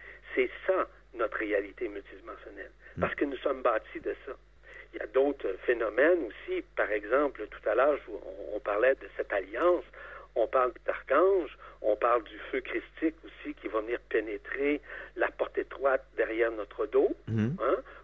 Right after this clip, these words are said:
Speaker 1: qu'on appelle cette porte étroite, qui fait, qu'on appelle aussi l'embryon christique, euh, qui fait partie du huitième corps subtil. Parce que, voyez-vous, encore une fois, euh, je pense que les gens connaissent la majorité, là, pour la majorité, les sept chakras.
Speaker 2: Oui, oui,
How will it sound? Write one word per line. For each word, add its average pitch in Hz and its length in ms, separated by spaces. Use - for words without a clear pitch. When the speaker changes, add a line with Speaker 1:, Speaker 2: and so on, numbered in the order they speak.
Speaker 1:
qu'on 110 180
appelle 127 380
cette - 180
porte - 200
étroite, 131 420
qui - 80
fait, - 160
qu'on 107 200
appelle 120 300
aussi 113 360
l'embryon 113 440
christique, - 580
euh, 107 340
qui 113 200
fait - 120
partie 120 320
du 113 160
huitième 117 400
corps 104 220
subtil. - 480
Parce - 160
que, - 100
voyez-vous, 196 580
encore 185 300
une 139 140
fois, 214 240
euh, 107 100
je - 140
pense 160 240
que - 100
les 120 240
gens 185 220
connaissent 135 400
la 107 140
majorité, 117 640
là, 180 80
pour - 160
la 107 80
majorité, 107 580
les 123 180
sept 190 180
chakras. - 400
Speaker 2:
Oui, 147 200
oui, 104 120